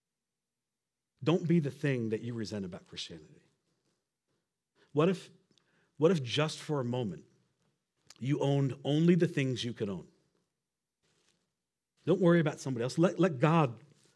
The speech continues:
worry about somebody else. What if, if, what if just for, for a moment you said,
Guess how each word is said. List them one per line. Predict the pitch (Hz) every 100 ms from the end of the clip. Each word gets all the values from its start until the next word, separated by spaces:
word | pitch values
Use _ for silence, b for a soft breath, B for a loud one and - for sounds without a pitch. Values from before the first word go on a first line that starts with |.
| _
worry | 123 117
about | 104 98
somebody | - 95 90
else. | - - - _ _ _ _ _ _ _ _ _ -
What | 156 226
if, | -
if, | - - -
what | 196 233
if | - - b b
just | 139 247 -
for, | - -
for | - 214 180 160 -
a |
moment | 147 160 180 160 101 135
you |
said, | 123 135 113